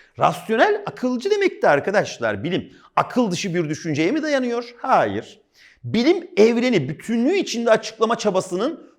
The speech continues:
ürünüdür diyor. Bilim evreni daha çok arkadaşlar farklı boyutlarıyla parçalar halinde inceler ki verilen parçada da bununla ilgili bir durum yok zaten. Bilim insanlarının doğa olaylarını kontrol altında tutma isteğine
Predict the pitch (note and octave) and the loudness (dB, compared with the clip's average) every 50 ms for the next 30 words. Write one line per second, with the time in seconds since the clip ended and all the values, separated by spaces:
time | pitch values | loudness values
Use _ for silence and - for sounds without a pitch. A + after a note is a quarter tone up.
0 | _ - - F#3+ G3 G#3+ A#3+ D4+ D#4 C#4+ B3+ A3+ F3 D3 D#3+ F3 E3+ G3 C#4+ - | _ -4 -4 -2 0 2 2 2 2 2 0 0 0 -2 0 0 2 2 0 -2
1 | - - - - - - F#4+ G4 F#4 F4 E4 D4+ C4+ A#3 G3+ F#3+ G#3+ A#3 A3 F#3+ | -6 -20 -20 -12 -2 0 4 4 4 4 4 2 4 4 4 4 6 6 4 4
2 | - G#3+ F#3+ G3 F3+ E3 D#3+ F3 D#3 D3 C3+ - - - G3+ G3 - - G3+ F#3+ | 4 2 4 4 4 4 4 2 2 2 2 0 2 0 0 0 0 -2 -2 -2
3 | - - G3+ G#3+ E3+ D#3+ D#3+ D#3 - - - D#3 D#3 D3+ C3+ A#2+ - - B2+ B2 | -2 0 0 2 4 4 2 2 0 -2 -4 -2 0 2 0 0 0 0 -2 -2
4 | A#2+ - - D3+ D#3 D3+ C3+ A#2+ A#2+ A#2+ A#2+ C3 D3 D#3 F#3 - E4 F4 D4 - | -2 -4 -6 -4 -2 0 0 0 0 -2 -4 -4 -4 -4 -4 -4 -4 -2 -2 -2
5 | A#2+ A#2 - - D#3+ B2+ D3+ D#3 D3 D3+ D3+ A#2 F#2+ E2 _ _ _ _ _ - | -2 -4 -6 -8 -6 -4 -4 -4 -4 -4 -6 -6 -6 -10 _ _ _ _ _ -6
6 | - D3 C#3+ - - D3+ C3 A#2+ A#2+ A#2 A#2 C3 C3 B2+ B2+ B2+ B2 A2+ A#2+ A#2 | -4 -4 -4 -4 -4 -6 -6 -4 -4 -6 -4 -4 -4 -4 -4 -4 -6 -4 -6 -6
7 | A#2 A2 A2 A#2 A#2+ A#2 A#2 A#2+ A2+ - - - D3 D3 - - - - - - | -4 -4 -4 -4 -4 -4 -2 -2 -4 -4 -4 -4 -2 -2 -2 -2 -4 -14 -14 -16
8 | _ _ _ - - _ - A#2 C#3 G#3 B3 G#4 G#4+ F#4+ C#4 B3+ - - A3+ G3 | _ _ _ -20 -20 _ -10 -6 -2 0 2 2 2 2 2 0 0 2 0 0
9 | F#3+ F3 D#3+ B2 G#2+ G2+ A2+ D#3 - _ _ _ _ - B2+ G#2+ C3 E3+ G#3 E4+ | 2 2 0 -2 -2 -4 -6 -10 -14 _ _ _ _ -14 -4 2 4 6 8 8
10 | F#4 D#4+ B3 A3+ G3 E3+ D#3 C3+ C3+ C3+ - - - E3 F3+ F#3 F#3 - C#4+ D4 | 6 6 6 6 4 4 4 2 0 0 -4 -2 0 0 0 0 0 0 4 6
11 | A#3+ F3+ D#3+ - - D3 - - - - - - F#3+ A#3 C4 - - - - - | 6 6 4 2 -4 -6 -6 -8 -16 -16 -12 -4 -2 -2 -2 -2 -8 -12 -14 -14
12 | - - - G3 F#3 F3+ F3 G3+ G3+ C3 - - - | -12 -4 2 2 4 4 4 2 0 0 -2 -10 -14